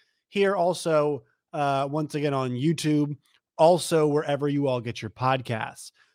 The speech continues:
Please like the video, subscribe to the channel as well. That always helps us, uh, get this thing out to as many folks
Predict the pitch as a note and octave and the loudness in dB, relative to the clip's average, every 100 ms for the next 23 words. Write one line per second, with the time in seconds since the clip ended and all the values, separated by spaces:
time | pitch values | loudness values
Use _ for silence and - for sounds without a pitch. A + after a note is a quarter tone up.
0 | _ - D#3 C#3+ C#3 A#2 A#2 C#3+ E3 F3 | _ -6 -2 0 0 -2 -4 0 2 2
1 | G#3+ A3 _ _ - C#3+ - D#3 C#3+ B2+ | 0 -6 _ _ -6 -6 0 4 4 2
2 | A#2+ - D3 C#3 C3+ B2 _ _ - C#3 | -4 -2 0 2 0 -4 _ _ -2 2
3 | C3+ B2 G#2+ C3+ D3+ D3+ C#3 C3 B2 B2 | 2 0 0 4 6 6 2 0 -2 -2
4 | - E3 F#3 C#3+ F3+ E3 - - _ _ | -2 0 0 0 2 2 2 -8 _ _
5 | _ - C#3 C3 D#3 D#3+ D3+ C3+ D3+ C#3+ | _ -8 -6 0 0 0 -2 -4 -2 0
6 | C3 C3 B2 A#2+ A#2+ C3 C3 A#2 B2+ B2 | 0 0 -4 -6 -2 -2 -2 -4 -4 -4
7 | A#2+ - | -4 -8